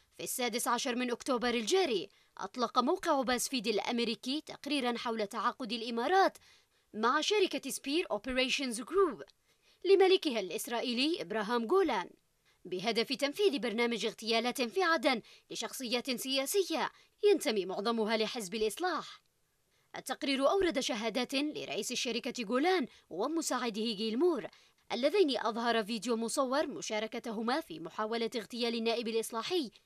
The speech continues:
إنصاف مايو في عدن أواخر ديسمبر ألفين وخمسة عشر.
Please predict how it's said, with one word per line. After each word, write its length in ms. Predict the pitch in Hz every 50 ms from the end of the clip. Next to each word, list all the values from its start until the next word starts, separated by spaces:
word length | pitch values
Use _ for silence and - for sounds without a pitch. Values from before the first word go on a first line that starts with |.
| _ -
إنصاف 340 | - 196 196 - 240 220 -
مايو 280 | 262 247 247 254 247 240
في 160 | - 349 381
عدن 400 | 349 302 302 254 214 285 262 220 - - _ _ _ -
أواخر 540 | 170 185 196 233 302 330 - 330 330 311 285
ديسمبر 540 | 202 254 214 - 269 240 214 226 220 214 214
ألفين 340 | 202 - 247 226 214 214
وخمسة 460 | 214 208 202 - - 440 190 - 226 208
عشر. 540 | 233 220 277 330 320 - 262 196 185 175 -